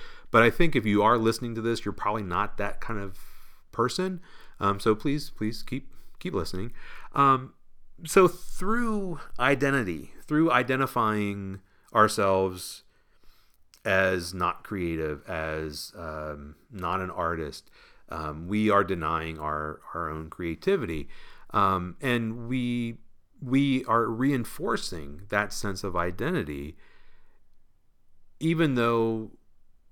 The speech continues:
that's kinda rooted in, in these misconceptions, in these myths. So, um, "I'm not creative" is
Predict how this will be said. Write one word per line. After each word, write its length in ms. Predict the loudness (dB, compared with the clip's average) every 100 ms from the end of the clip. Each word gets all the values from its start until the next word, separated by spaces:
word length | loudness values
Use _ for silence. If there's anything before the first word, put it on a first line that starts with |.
| -18
that's 280 | -2 0 0
kinda 220 | -2 -2
rooted 400 | 0 2 4 4
in, 140 | 2 0
in 220 | -4 -4
these 200 | -4 -4
misconceptions, 800 | -6 -6 -8 -6 -6 -6 -8 -10
in 240 | -10 -8
these 240 | -6 -6 -6
myths. 400 | -4 -4 -6 -12
So, 380 | -4 0 0 -2 -10 -14 -14 -16 -18 -20 -20 -20 -20 -20 -20 -20 -20 -20 -16 -16 -14
um, 380 | -8 -6 -6 -10 -14 -20 -20 -20 -20 -20 -20 _
"I'm 260 | 0 2 4
not 220 | 2 0
creative" 720 | -2 0 2 2 2 0 -4 -12
is 800 | -8 -6 -4 -6 -8 -10 -12